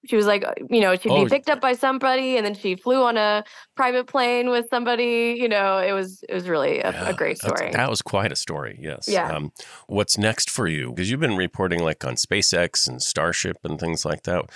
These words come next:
Speaker 2: Um,
Speaker 1: Yeah.
Speaker 2: how's that, how's that aspect of your work going?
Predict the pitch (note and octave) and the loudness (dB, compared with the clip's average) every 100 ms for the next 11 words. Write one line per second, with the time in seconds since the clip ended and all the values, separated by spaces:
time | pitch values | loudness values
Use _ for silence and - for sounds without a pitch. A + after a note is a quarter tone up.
0 | - - - E2 D#2 D2+ G#2+ F3 G2+ F#2 | -20 -18 -8 -4 -2 0 2 4 2 4
1 | G#2 A#2+ - A#2 A2+ A#2+ G2+ D2+ - E2 | 4 2 2 0 4 4 4 2 0 -2
2 | - C#2 C#2+ C#2+ C2 C#2+ C2+ | -4 -8 -6 -8 -8 -6 -6